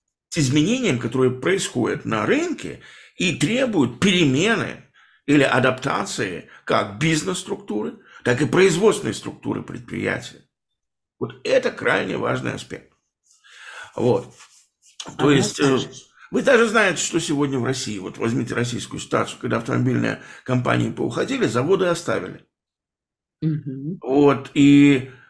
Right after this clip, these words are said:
Speaker 1: пытаются приспособить эти заводы для производства каких-то других автомобилей,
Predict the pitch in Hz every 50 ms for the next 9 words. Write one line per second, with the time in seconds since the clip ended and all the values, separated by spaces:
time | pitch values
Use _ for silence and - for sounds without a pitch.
0 | _ _ - 196 196 208 226 196 175 151 139 127 - - 131 123 - 151 - -
1 | - 151 151 151 247 262 247 220 165 - 147 143 - 127 113 117 135 127 139 214
2 | 254 220 196 - - - - - - 131 139 131 170 202 190 196 - 156 - 123
3 | - - - 143 120 135 147 139 139 160 123 117 107 101 - 95 - 104 110 113
4 | 120 110 120 120 - - _